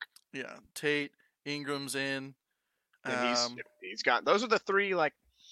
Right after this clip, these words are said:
Speaker 2: those are your three kings in, on the Giants. Barkley, Tate, and Ingram. They're gonna get the work offensively.
Speaker 1: Yeah, can you start Daniel Jones in this game?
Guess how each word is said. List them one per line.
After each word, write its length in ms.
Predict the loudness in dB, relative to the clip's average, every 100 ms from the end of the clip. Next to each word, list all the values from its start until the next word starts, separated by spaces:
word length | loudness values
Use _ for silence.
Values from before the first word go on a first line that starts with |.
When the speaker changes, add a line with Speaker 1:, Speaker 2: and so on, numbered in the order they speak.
| -20 _
Speaker 2:
those 120 | -2
are 40 | 2
your 120 | 2
three 380 | 2 2 2 0
kings 520 | 0 0 0 -4 -8
in, 280 | -8 -8 -10 _ _
on 100 | -8
the 80 | -6
Giants. 380 | -4 -4 -6 -6
Barkley, 400 | 2 2 2 -4
Tate, 240 | -2 -2 -2
and 100 | -4
Ingram. 260 | -6 -10
They're 160 | -10 -8
gonna 160 | -6 -6
get 260 | -4 -4 -6 _ _ _ _ _ _ _ _
the 80 | -6
work 340 | 2 4 4 -2 -16 -6
offensively. 600 | -4 -2 -4 -6 -8 -4
Speaker 1:
Yeah, 140 | 0 0
can 160 | -2 -2
you 60 |
start 340 | 0 2 2 2
Daniel 240 | -2 -4
Jones 280 | -4 -4 -6
in 60 | -10
this 100 | -12
game? 160 | -14